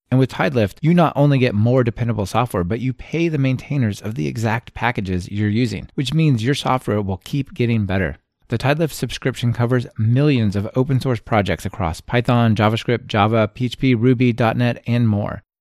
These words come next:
And the subscription includes security updates, licensing verification and indemnification,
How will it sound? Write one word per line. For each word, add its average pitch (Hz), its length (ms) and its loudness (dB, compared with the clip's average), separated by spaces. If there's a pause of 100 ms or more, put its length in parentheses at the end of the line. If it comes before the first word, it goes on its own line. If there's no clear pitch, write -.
(100)
And 123 100 4
the 113 60 2
subscription 131 580 0
includes 120 480 0
security 139 520 0
updates, 135 500 0 (360)
licensing 127 680 2
verification 120 640 2
and 110 120 -2
indemnification, 113 1080 0